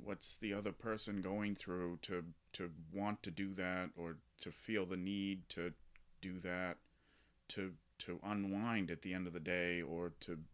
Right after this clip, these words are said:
to make it through the next day? I, I don't know. Um, but something like that at home is, is for me, a, a difficult thing to see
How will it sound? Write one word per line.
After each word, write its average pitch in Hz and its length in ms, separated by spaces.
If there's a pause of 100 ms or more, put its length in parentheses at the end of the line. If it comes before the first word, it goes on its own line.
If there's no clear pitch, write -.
(100)
to - 100
make 85 240
it 98 100
through 110 160
the 110 80
next 107 300
day? 67 320
I, 85 340
I - 20
don't 101 180
know. 113 200 (1400)
Um, 80 480 (540)
but 90 180 (720)
something 135 480
like 98 180
that 85 220
at 80 120
home 80 360 (160)
is, 82 400 (180)
is 78 320 (920)
for - 180
me, 98 440 (160)
a, 85 320
a - 20
difficult 85 520
thing 82 320
to 73 80
see 76 380